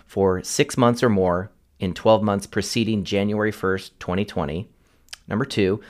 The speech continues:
been separated from active service due to a reason related to covid nineteen, including a public health directive, government shutdown order, lack of business, a reduction in force,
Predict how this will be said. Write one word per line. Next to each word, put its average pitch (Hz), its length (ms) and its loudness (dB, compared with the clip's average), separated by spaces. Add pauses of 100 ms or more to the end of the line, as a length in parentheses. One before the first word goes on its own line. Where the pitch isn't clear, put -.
(300)
been 113 380 4
separated 135 540 2
from 110 180 -2
active 107 320 0
service 98 460 0
due 110 320 -2
to 120 160 0
a 107 80 4
reason 110 300 2
related 107 440 0
to - 80 -4
covid 85 320 -2
nineteen, 82 580 -4 (380)
including 120 480 0
a 110 40 -2
public 117 340 0
health 110 200 0
directive, 95 540 -2 (340)
government 120 380 2
shutdown 95 420 0
order, 87 400 -4 (280)
lack 104 280 2
of 107 80 -2
business, 110 520 0 (280)
a 107 60 2
reduction 104 500 2
in 98 100 0
force, 101 520 -2